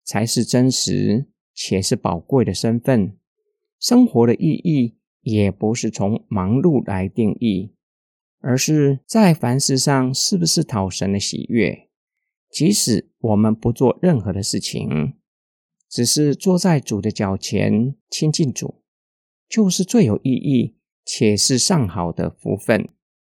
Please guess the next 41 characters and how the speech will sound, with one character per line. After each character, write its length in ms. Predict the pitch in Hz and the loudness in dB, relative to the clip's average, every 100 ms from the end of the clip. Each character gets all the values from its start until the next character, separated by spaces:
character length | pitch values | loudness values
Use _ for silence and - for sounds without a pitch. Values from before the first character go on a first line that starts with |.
| _ _ _ _ _ _ _ _ _ | _ _ _ _ _ _ _ _ _
我 120 | - | 0
们 300 | 110 123 127 - | 4 4 2 0
一 80 | 147 | -4
起 200 | - 101 | 0 0
来 140 | 104 | 0
祷 200 | 90 85 | -2 -6
告。 420 | - 104 92 - _ _ _ _ _ _ | 0 2 2 -4 _ _ _ _ _ _
爱 220 | - 127 120 | 0 2 2
我 180 | 113 | 2
们 100 | 107 | 0
的 80 | 104 | 0
天 200 | 120 123 | 0 -2
父 120 | 123 | 0
上 280 | 120 127 110 | -2 0 -2
帝， 380 | 107 110 95 104 _ _ _ _ _ | -2 -2 -2 -6 _ _ _ _ _
我 120 | 127 | 2
们 420 | 127 127 131 151 - | 4 4 2 0 -2
曾 260 | 113 113 - | -4 -2 -2
按 260 | 160 143 - | 0 0 2
外 180 | 185 147 | 2 4
貌 300 | 170 127 - | 2 0 0
认 240 | 160 120 | 0 2
人， 460 | 92 85 92 98 117 _ _ _ _ _ | 0 -2 0 0 -2 _ _ _ _ _
吹 200 | - 240 | -2 0
捧 240 | 226 139 117 | 2 4 4
人 240 | 101 101 | 4 2
的 100 | 110 | 0
成 240 | - 101 110 | -2 -2 0
就， 440 | 131 113 78 - _ _ _ _ _ | 2 2 0 -6 _ _ _ _ _
追 160 | - 147 | 0 2
求 380 | - 107 107 147 | 2 2 0 0
世 220 | - 127 | -2 0
上 200 | 127 113 | 0 -2
的 80 | 98 | 0
事， 460 | - 123 110 - _ _ _ _ _ | -2 0 -2 -4 _ _ _ _ _
叫 320 | 139 135 127 | 2 4 4
我 240 | - 117 104 | 4 2 2
们 240 | 104 110 | 2 0
的 120 | 113 | -2
心 300 | 110 131 127 | -4 0 0
思 500 | 131 127 123 131 135 | 0 0 0 0 -2